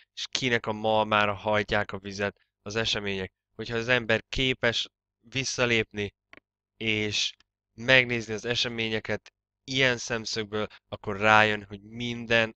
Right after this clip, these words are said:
egyes esemény, ami a világ színpadán történik, az egy irányba mutat.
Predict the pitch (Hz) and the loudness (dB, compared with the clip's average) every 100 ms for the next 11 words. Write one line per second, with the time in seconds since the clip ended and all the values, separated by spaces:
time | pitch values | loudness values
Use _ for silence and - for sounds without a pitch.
0 | - 110 110 104 107 - 113 101 - 101 | -8 -4 -4 -2 -4 -4 -8 -6 -6 -6
1 | 101 101 _ _ _ - 113 110 107 101 | -6 -8 _ _ _ -2 -2 0 -4 -2
2 | 113 104 98 - - 120 113 113 107 101 | 0 0 -2 -6 -8 -10 -6 -4 -4 -4
3 | - 104 101 104 101 95 _ _ _ - | -4 -6 -4 -6 -6 -8 _ _ _ -14
4 | 95 - 113 107 101 104 101 98 95 95 | -14 -4 -4 -4 -4 -2 -2 -4 -12 -12
5 | - 87 | -12 -12